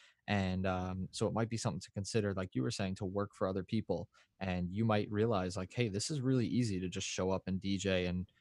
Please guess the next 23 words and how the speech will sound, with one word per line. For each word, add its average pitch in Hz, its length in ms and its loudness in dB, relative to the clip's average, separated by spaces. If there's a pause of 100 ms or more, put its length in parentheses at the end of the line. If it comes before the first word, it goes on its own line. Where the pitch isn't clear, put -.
(160)
get - 180 -6
paid 104 280 4
and 90 80 -2
not 92 180 -2
have 95 160 -2
to 95 80 -2
worry 92 220 -2
about 110 180 0
everything 131 360 0
else." 170 260 -4 (360)
Um, 92 580 4 (720)
so 107 120 4
I 98 80 8
think 110 180 2
that's 104 220 2
a - 40 -10
good 101 220 2
experience 95 760 -2
to 92 460 -4
have 98 380 0
under 92 160 0
your 92 160 -2
belt, - 400 -4